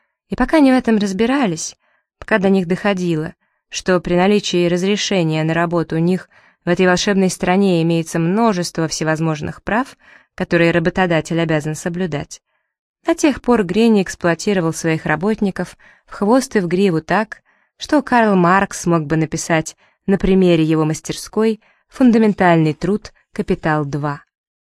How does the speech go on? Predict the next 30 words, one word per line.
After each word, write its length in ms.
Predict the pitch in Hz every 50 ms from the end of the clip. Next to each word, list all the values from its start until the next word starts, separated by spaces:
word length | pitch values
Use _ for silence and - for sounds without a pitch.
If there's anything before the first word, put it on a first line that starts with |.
| _ _ _ _ _ _ _ _ _ _ _ _ _ _ _ _ _ _ _ _ -
У 60 | 233
Феликса, 420 | - 330 339 311 302 - - -
впрочем, 460 | 247 - - 262 262 247 - 247 233 220
разрешения 560 | 208 202 196 190 - - 214 208 202 190 180
на 80 | 180
работу 420 | 170 165 165 165 196 196 - - 170
не 220 | 165 170 196 202
было, 200 | - - - - _ _ _ _ _ _ _ - - - - _ _
так 180 | - - -
что 180 | - - 208 185
бороться 460 | 170 175 170 190 233 247 - - 208
за 80 | 190 185
свои 280 | - 190 185 185 180
права, 400 | - - 175 175 175 175 170 160
тем 240 | - - 160 160 156
более 260 | 165 165 156 147 147
с 80 | 143 156
Гриней, 500 | 156 170 180 208 202 190 185 170 160 - _ _ _ _ _
он 180 | - 226 233 202
не 80 | 185 175
собирался. 680 | - - 180 156 156 151 156 165 165 165 - - - _ _ _ _ _ _ _ _ _ _ _ _ _ _ _ _ _ _ _ _ _ _ _ _ _ _ _ _ _ _ _ _ _ _ _ _ _ -
Он 120 | 202 254
вышел 260 | 302 320 - - 269
на 160 | 247 226 214 214
улицу 400 | 220 220 202 190 - - - 180
и, 80 | 175
стоя 360 | 170 - - - 254 247 233
у 40 | 214
двери 300 | 175 185 196 202 190 196
мастерской, 800 | 196 190 180 - - - 175 175 - - - - 180 175 170 170